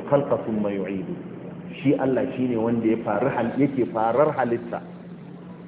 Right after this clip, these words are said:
sannan ya maya-, ya dawo da ita. Wato ya ce yana farar halitta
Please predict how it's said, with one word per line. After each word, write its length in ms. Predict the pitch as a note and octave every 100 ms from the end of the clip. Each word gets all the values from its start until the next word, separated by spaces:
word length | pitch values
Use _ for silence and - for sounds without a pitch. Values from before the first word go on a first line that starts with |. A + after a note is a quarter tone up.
| -
sannan 320 | D3 C3 B2+ A#2+
ya 60 |
maya-, 280 | A2 B2+ C3+ C3+
ya 60 | A2+
dawo 400 | B2+ C3 C3+ C3
da 80 | F2+
ita. 280 | F2+ - - - - - - - -
Wato 260 | G#2+ A#2+ A#2
ya 160 | D3+ E3+ D#3+
ce 60 | C3+
yana 400 | D3+ D#3+ C3+ B2
farar 400 | B2 A2+ C3+ D3
halitta 480 | C3 C#3 F3+ G3 D3